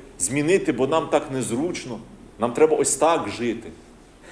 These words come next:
І знаєте, якою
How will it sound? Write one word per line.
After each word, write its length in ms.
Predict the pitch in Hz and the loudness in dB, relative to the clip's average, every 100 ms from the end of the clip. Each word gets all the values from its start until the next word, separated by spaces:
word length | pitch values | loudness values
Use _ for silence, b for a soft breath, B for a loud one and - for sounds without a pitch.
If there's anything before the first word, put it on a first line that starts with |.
| B B - - - - - - - - - - - - - - - - - - - - - - - - - - - - | B B -20 -20 -20 -20 -20 -20 -20 -20 -20 -20 -20 -20 -20 -20 -20 -20 -20 -20 -20 -20 -20 -20 -20 -20 -20 -20 -20 -14
І 60 | 107 | 2
знаєте, 340 | 165 233 170 | 4 6 4
якою 360 | 156 151 147 | 4 6 6